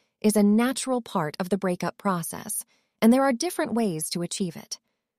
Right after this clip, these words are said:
Some individuals find it helpful to have a final conversation with their ex-partner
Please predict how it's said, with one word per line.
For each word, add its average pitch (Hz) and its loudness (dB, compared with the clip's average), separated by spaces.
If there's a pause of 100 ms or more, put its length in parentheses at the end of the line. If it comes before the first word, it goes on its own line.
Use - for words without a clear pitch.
(320)
Some 339 2
individuals 185 2
find 196 2
it 190 -4
helpful 190 -2
to 214 0
have 190 0
a 190 0
final 247 -2
conversation 208 -2
with 165 -4
their 170 -2
ex-partner 185 -4